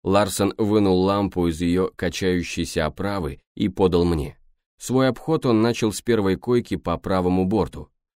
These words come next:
Наверху лежал Канак, красавец-матрос, которого товарищи называли Уфти-Уфти. Канак, гавайец или полинезиец.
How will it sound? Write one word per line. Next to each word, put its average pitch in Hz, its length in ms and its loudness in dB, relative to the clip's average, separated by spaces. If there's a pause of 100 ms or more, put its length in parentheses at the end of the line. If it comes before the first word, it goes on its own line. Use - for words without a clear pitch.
(160)
Наверху 120 560 4
лежал 113 380 2
Канак, 107 520 -2 (320)
красавец-матрос, 95 960 -2
которого 90 400 0
товарищи 92 560 -2
называли 85 580 0 (220)
Уфти-Уфти. - 800 -2 (760)
Канак, 120 520 -2 (180)
гавайец 107 720 0 (140)
или 139 320 0 (140)
полинезиец. 113 840 2